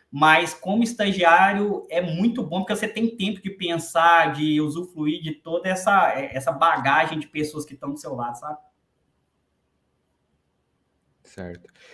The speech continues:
Speaker 2: É, eu tenho uma, uma pergunta também, é porque como, é, engen-, é, no, no, no final do curso em si, sempre vai dando aquele friozinho na, na barriga, né? Tipo assim, como vai, vai ser? Meu Deus, eu vou, vou, vou trabalhar numa mineradora grande,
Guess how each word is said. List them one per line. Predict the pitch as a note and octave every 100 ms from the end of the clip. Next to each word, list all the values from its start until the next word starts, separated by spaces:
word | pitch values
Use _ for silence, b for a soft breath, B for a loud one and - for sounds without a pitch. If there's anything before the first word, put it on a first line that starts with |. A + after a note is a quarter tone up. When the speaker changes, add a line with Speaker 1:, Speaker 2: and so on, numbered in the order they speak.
| b
Speaker 2:
É, | C#3 C3+ C3+ - - _ -
eu | D#3
tenho | D3+ F3+
uma, | E3+
uma | D#3+ D#3 C#3
pergunta | C3+ B2+ A2+ A2+
também, | A2+ G#2 C#3 C3 -
é | A2
porque | A2+ A2 A#2+ A#2 A2+ G#2+ G#2 - _
como, | C#3 E3 E3+ -
é, | A#2 A#2 A2 G#2+ - - _ _ _ _ _ _
engen-, | B2 A#2+ D3+
é, | B2
no, | B2 B2+
no, | B2+ C3 B2+ B2+
no | C3
final | - C#3+ D#3+
do | D#3 D3+
curso | - C3+ -
em | A2
si, | - D3+ D3
sempre | - D3+ F3+
vai | D3+ D3+ D3
dando | C#3 C#3
aquele | - C#3
friozinho | - - E3 E3 C3+ B2+ C#3+ C3
na, | B2 B2
na | A#2+ B2 B2
barriga, | B2 A#2+ A2+ G#2
né? | G2+
Tipo | - -
assim, | - G#2 b b b -
como | D3+ F3+ D#3+
vai, | C#3+ C#3
vai | B2+ B2
ser? | - - B2 C3 C3 A#2 B B _
Meu | C3+
Deus, | B2 C3 C3
eu |
vou, | A#2 A#2+ A2
vou, | B2 C3 B2 A#2
vou | A#2
trabalhar | A#2+ B2+ B2 B2
numa | B2
mineradora | B2 A#2+ A#2 A2 A#2
grande, | G#2 G#2 A2 C#3+ C3 A2 G#2